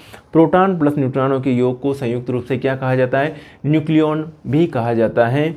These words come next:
सिंपल बात करिए अपनों ने, कोई भी एलिमेंट है जिसका संकेत इस तरीके से लिख सकते हैं, ठीक है, जैसे एक्स की जगह यहाँ सोडियम लिखा हुआ है, ए की जगह सोडियम की द्रव्यमान संख्या लिखी हुई है, ये जेड की जगह क्या है? ग्यारह लिखा हुआ है, ग्यारह क्या है? परमाणु संख्या लिखी हुई है।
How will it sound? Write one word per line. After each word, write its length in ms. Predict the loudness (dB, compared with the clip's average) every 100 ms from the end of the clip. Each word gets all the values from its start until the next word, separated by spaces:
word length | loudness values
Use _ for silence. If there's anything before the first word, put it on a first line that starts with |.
| -10 -20 -20 -4
सिंपल 280 | 0 4 4
बात 260 | 6 4 4
करिए 180 | 2
अपनों 200 | 2 0
ने, 220 | -2 -2 -6 -16 _ -2
कोई 180 | 0 2
भी 160 | 2
एलिमेंट 440 | 2 2 0 -2 -2
है 240 | -2 -4 -12 -8
जिसका 320 | -8 -2 -2
संकेत 480 | -2 -4 -4 -2 0
इस 180 | -2 -2
तरीके 340 | -2 -2 -2
से 100 | -2
लिख 140 | -2 -4
सकते 320 | -6 -4 -2
हैं, 300 | 0 -2 -6 -16 -20 -20 -4
ठीक 180 | 0 2
है, 180 | 2 0 -10 -8
जैसे 260 | -2 0
एक्स 120 | 0 0
की 80 |
जगह 240 | 0 0 0
यहाँ 140 | -2
सोडियम 360 | -2 -2 0 0
लिखा 200 | -2 2
हुआ 220 | 2 2
है, 100 | 0
ए 160 | 0 0
की 160 | 0
जगह 200 | 0 0
सोडियम 360 | -2 -2 -2 -2
की 80 | -2
द्रव्यमान 400 | 0 0 -2 -2
संख्या 240 | -2 0
लिखी 200 | 0 -2
हुई 220 | 0 0
है, 160 | -2 -4 -12 -20 -6
ये 100 | -2
जेड 300 | 2 2 2
की 100 | 0
जगह 240 | -2 -2 -2
क्या 160 | -2
है? 180 | -4 0
ग्यारह 220 | 2 2
लिखा 220 | 2 0
हुआ 200 | 0 2
है, 200 | 0 -2
ग्यारह 260 | 0 2 2
क्या 160 | 0 -4
है? 60 |
परमाणु 340 | -2 -2 -2 -4
संख्या 240 | -2 -2
लिखी 240 | -2 -4
हुई 140 | -2 -2
है। 160 | -2